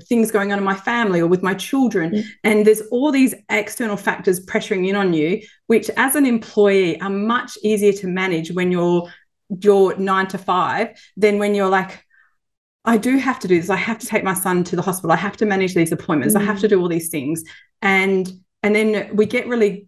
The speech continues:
Speaker 1: caught up in, and then your comment about having an anchor is so important. Like, why did I do this? Why am I,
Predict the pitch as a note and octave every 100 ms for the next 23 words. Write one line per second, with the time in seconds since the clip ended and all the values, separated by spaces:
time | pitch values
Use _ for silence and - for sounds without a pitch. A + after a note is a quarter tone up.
0 | - - G3+ G3+ G3 A3 F#3 E3 F#3+ G#3
1 | G#3 G3+ G3+ - _ G3+ A3 A#3+ C#4+ -
2 | A3 G3+ F#3 F3+ F3 F3+ F#3+ E3+ E3+ F3+
3 | F#3 F#3 G#3 F#3+ - F#3 G3+ G#3 A3+ C4+
4 | G4 C#4+ A3+ G3 F#3 A#3 A3 - G3+ B3
5 | C4 A#3 G#3 F#3+